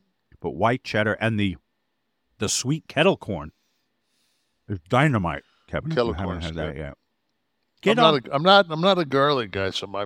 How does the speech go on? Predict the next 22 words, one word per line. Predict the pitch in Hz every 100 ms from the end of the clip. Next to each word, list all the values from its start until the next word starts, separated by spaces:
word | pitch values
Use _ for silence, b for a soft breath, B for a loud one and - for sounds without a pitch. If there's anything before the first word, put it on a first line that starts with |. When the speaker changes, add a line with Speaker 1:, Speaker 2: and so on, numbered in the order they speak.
| 101
Speaker 2:
I |
gave | 107 120 117
my | 107
mother-in-law | 101 104 101 98 90 90
the, | 82
the, | _ - 92 _ 90
the | -
garlic. | - 92 90 85 - _ _ _ _ _ _ _
Speaker 1:
Guys, | 101 131 127
get | 107 139 185
in | - 139 135 135
on | - 113 110
the | 95
snacking | - 113 110 117 151
revolution | 127 117 117 104 - 92
that | 85 -
M | 123
M | 156 156
A | 139
athletes | - 113 110 113 104 -
Michael | 107 139 175 185
Chandler, | - 131 123 123